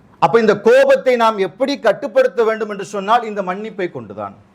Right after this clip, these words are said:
நாம் கோபத்தை கைவிட வேண்டும் என்று சொன்னால், மன்னிப்பை கையில் எடுக்க வேண்டும். அப்போதுதான் நம்மால் கோபத்தை கட்டுப்படுத்த முடியும் என்கிற செய்தியை இந்த இரண்டு வசனங்களின் மூலமாக அல்லாஹ் ரப்புல் ஆலமீன் நமக்கு தெளிவுபடுத்துகிறான்.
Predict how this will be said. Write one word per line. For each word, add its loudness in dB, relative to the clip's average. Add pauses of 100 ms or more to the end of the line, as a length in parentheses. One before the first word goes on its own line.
(440)
நாம் 2
கோபத்தை 4
கைவிட 0
வேண்டும் 0
என்று -8
சொன்னால், 0
மன்னிப்பை -4
கையில் 0
எடுக்க -2
வேண்டும். -8 (640)
அப்போதுதான் 6
நம்மால் 4
கோபத்தை 2
கட்டுப்படுத்த 0
முடியும் -4
என்கிற 0
செய்தியை 0 (100)
இந்த 2
இரண்டு 2
வசனங்களின் -4
மூலமாக 0
அல்லாஹ் 2
ரப்புல் 0
ஆலமீன் -4
நமக்கு -10
தெளிவுபடுத்துகிறான். -4